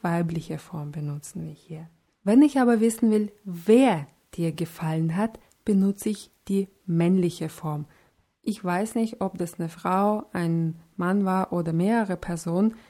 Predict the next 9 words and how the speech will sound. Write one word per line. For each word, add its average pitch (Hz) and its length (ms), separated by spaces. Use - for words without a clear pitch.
Ich 196 140
benutze 185 420
erstmal 180 600
die 175 80
männliche 156 440
Form 240 300
und 262 220
frage, 202 340
"Кто 294 460